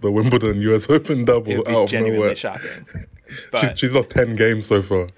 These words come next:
Speaker 1: <laughs>
Speaker 2: That's true. And she's had not the easiest draw. Not like, uh, some people have lost for a few games, like, uh, I don't know, Taylor Fritz or,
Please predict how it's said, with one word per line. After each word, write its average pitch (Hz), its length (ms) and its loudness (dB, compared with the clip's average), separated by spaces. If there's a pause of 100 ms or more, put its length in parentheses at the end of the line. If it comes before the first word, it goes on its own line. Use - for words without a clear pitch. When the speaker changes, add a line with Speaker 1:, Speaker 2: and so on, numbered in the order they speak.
(100)
Speaker 1:
<laughs> - 240 -20
Speaker 2:
That's 139 200 0
true. 107 380 -2
And 123 100 -10
she's 170 140 -6
had 160 160 -2
not 120 180 0
the - 80 -12
easiest 107 380 -8
draw. 98 380 -6
Not 117 200 -8
like, 113 280 -4
uh, 98 360 -8 (540)
some - 140 -16
people 104 160 -8
have 101 100 -10
lost 98 240 -8
for 107 80 -10
a 98 60 -12
few 95 160 -16
games, 95 340 -14
like, 85 500 -18
uh, - 320 -18
I - 80 -20
don't - 100 -20
know, - 40 -20
Taylor 87 260 -18
Fritz - 320 -20
or, - 280 -20